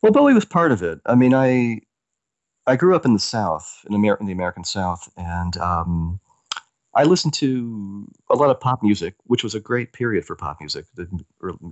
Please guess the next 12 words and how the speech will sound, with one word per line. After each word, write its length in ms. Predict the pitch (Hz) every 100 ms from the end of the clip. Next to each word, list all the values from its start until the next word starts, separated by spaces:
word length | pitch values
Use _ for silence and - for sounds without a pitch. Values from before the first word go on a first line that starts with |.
| -
early 260 | 95 85 87
eighties. 460 | 90 80 80 - - - - _ _ _ -
But 160 | 135 135
then 120 | 190
I 80 | 180
had 140 | 170
a 60 | 156
period 480 | - 147 127 113 101
where, 480 | 104 107 104 98
um, 400 | 95 90 90 87 -
I 140 | 95
discovered, 720 | 92 98 - 107 98 95 90